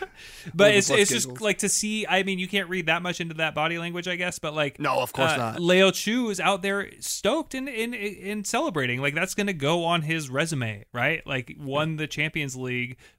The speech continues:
Speaker 1: with, uh, the Sou-, with Sounders F C, and so
Speaker 2: Yeah.
Speaker 1: uh,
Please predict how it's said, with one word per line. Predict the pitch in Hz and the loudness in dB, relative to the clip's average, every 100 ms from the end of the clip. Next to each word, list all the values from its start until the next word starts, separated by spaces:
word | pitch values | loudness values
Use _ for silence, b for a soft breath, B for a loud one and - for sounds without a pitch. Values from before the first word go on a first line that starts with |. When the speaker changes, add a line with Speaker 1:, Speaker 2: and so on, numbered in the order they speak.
| - | -4
Speaker 1:
with, | 135 135 - _ | 0 0 -4 _
uh, | 143 131 127 127 123 _ - | -2 0 0 -2 -4 _ -6
the | 143 | -4
Sou-, | 147 143 - 147 | -2 -4 -4 -6
with | 143 | -6
Sounders | - 151 170 170 | -2 -2 -2 -4
F | 175 | -6
C, | - 208 131 - | -8 -12 -12 -10
and | 143 139 | -6 -4
so | 170 151 131 | -2 -2 0
Speaker 2:
Yeah. | 165 120 - - | 0 0 -4 -2
Speaker 1:
uh, | 147 147 | 2 2